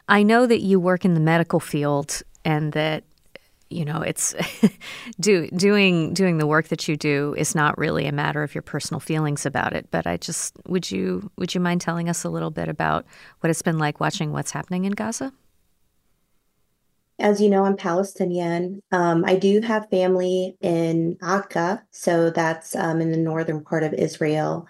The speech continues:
Speaker 2: Um, and I have a family friends that have family in Gaza.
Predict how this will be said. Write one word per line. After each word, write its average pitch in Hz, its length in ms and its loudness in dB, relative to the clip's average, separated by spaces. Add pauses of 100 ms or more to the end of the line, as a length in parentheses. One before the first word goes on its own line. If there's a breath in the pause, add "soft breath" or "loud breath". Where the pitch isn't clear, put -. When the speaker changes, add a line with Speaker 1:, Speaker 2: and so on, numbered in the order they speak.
(420 soft breath)
Speaker 2:
Um, 165 240 4
and 170 100 2
I 170 40 2
have 175 600 0
a 160 360 0
family 180 360 4
friends 160 320 -4
that 170 120 -4
have 151 380 -2 (120)
family 160 420 2
in 151 120 0
Gaza. 156 680 -2